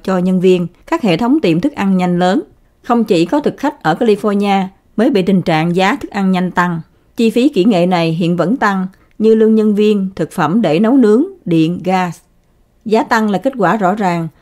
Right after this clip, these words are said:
nhưng có thể các tiệm thức ăn nhanh sẽ khuyến mãi nhiều hơn,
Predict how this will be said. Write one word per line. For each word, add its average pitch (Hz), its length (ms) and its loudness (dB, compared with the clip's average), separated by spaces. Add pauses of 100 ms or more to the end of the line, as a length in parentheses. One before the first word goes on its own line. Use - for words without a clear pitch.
(300)
nhưng 226 300 2
có 196 140 0
thể 175 240 0
các 302 180 -4
tiệm 170 140 0
thức 285 160 -2
ăn 196 220 -2
nhanh 196 280 -2
sẽ 185 240 -4
khuyến 262 200 0
mãi 208 220 2
nhiều 208 200 4
hơn, 190 320 -2